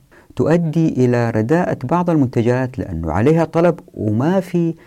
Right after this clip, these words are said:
كميات أخرى قد تأتي من مناطق بعيدة، وبالتالي هي بتنباع، بتنباع حتى لو كانت الجودة سيئة. من الأمثلة الجيدة مثلا تأتي دولة تقول: "ما تخش حدودي سيارة تحمل بضائع إلا بهذه المواصفات،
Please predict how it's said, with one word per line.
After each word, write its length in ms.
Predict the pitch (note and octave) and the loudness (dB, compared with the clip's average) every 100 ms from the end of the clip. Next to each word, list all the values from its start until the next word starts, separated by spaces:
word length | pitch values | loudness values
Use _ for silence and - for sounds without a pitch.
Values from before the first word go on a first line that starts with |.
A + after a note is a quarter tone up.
| - _ - | -20 _ 0
كميات 500 | C3+ C3+ D3+ D3 - | 4 6 4 2 0
أخرى 380 | A#2+ - B2+ | -4 -2 -6
قد 180 | B2 A2 | -4 -6
تأتي 500 | - - - - A#2 | -4 -4 -4 -2 -2
من 140 | G2 F2 | 0 -2
مناطق 360 | E2+ D#2+ - | -4 -6 -6
بعيدة، 380 | D2+ D#2 D2+ B1+ - _ _ _ _ _ - | -6 -4 -8 -14 -18 _ _ _ _ _ -4
وبالتالي 640 | C3 C3+ E3 D3+ D3 C3+ | -4 0 2 2 2 0
هي 200 | C#3 C3+ | 2 2
بتنباع، 480 | A2+ - G2 G#2 A2 | 2 -2 -2 -2 -2
بتنباع 520 | G2 G2 F#2 F#2+ F#2 | -4 -6 -6 -4 -4
حتى 360 | E2 A#2+ - F#2 | -4 -8 -10 -8
لو 100 | E2+ | -8
كانت 380 | - F2 F2 - | -8 -8 -8 -10
الجودة 420 | D#2 D#2+ F2 D#2+ | -10 -10 -10 -10
سيئة. 340 | - D#2+ - - _ _ _ _ _ _ | -10 -10 -12 -14 _ _ _ _ _ _
من 140 | A2+ F#2 | -2 0
الأمثلة 340 | F2 E2+ E2 | -2 -6 -10
الجيدة 340 | E2 A2 B2 F2+ | 0 2 4 2
مثلا 440 | F#2 G#2+ C#3+ C3+ - | 0 0 0 -2 -6
تأتي 260 | - - | -12 -4
دولة 320 | E2+ A2 F#2+ | 0 2 0
تقول: 280 | F2 G#2 A2 - - - | -2 -2 -2 -4 -20 -6
"ما 200 | G#2 C#3 | 0 2
تخش 380 | D3+ - C#3 C3 | 0 0 -4 -4
حدودي 720 | - A#2+ A#2 A#2+ A2+ A#2+ A#2 | -2 2 4 2 2 2 0
سيارة 840 | A2+ - F#2 F2+ G#2 G#2 G2+ G2+ G2+ - - - - _ _ - | -2 -4 -2 0 0 0 0 -2 -4 -10 -20 -20 -20 _ _ 0
تحمل 460 | B2 A#2+ G#2 G2+ | 0 2 0 0
بضائع 640 | F2+ F2 G2 F#2+ G2 G2 | 0 0 0 0 0 -2
إلا 400 | - A#2 F2 F2+ | -2 -2 -2 -2
بهذه 460 | F2 D#2+ F2 E2+ D#2+ | -4 -4 -4 -4 -6
المواصفات، 640 | D#2+ C#2+ D#2 D2 D2+ C#2 | -8 -10 -10 -8 -8 -8